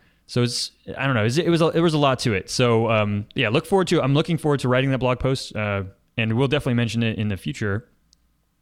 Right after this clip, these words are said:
Um, it, uh, it was really, it was really fun. It was really challenging at times, uh, but, uh,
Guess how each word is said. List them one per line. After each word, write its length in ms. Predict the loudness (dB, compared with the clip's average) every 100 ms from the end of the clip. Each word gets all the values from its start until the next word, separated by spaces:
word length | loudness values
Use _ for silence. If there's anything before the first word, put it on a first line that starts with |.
| _ -20 -8
Um, 420 | -4 -2 -2 -4 -6 -16 -20 _
it, 240 | -2 -2 0
uh, 220 | 2 2
it 60 | 2
was 180 | 0 0
really, 480 | 0 2 2 2 -2 -4 _ -8
it 40 |
was 100 | -2
really 200 | 2 2
fun. 400 | 0 0 0 -2
It 80 | -2
was 120 | 0
really 140 | 0
challenging 540 | 0 0 0 0 -2 -2
at 80 | -2
times, 500 | 0 0 0 -4 -8 -20 -20 _ _
uh, 240 | -4 -2 -2
but, 380 | 0 -2 -2 -2
uh, 320 | -2 -2